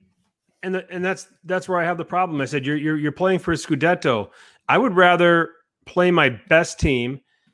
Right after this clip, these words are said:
with the optimism that I'm gonna get three nil up at some point, you know,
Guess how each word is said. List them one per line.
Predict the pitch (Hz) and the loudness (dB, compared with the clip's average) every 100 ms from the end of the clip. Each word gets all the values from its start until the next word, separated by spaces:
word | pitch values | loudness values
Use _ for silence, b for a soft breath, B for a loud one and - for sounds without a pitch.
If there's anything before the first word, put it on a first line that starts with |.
| _ _ - | _ _ -2
with | 147 147 - | -2 -2 2
the | 156 151 143 139 131 - _ _ _ _ - | 4 4 4 2 0 -8 _ _ _ _ 0
optimism | 160 185 190 156 135 143 151 - | 2 4 2 2 0 -4 -8 -4
that | 135 135 135 _ | 0 2 0 _
I'm | 143 | -6
gonna | 143 185 | -2 0
get | 170 170 | 0 -2
three | - 175 170 | 0 2 4
nil | 160 147 | 4 4
up | 156 147 | 2 0
at | - | -4
some | 139 120 | -4 -2
point, | 131 120 127 _ _ _ _ _ - | -2 -2 -4 _ _ _ _ _ -2
you | 139 | 2
know, | 131 123 123 127 | 4 4 2 -2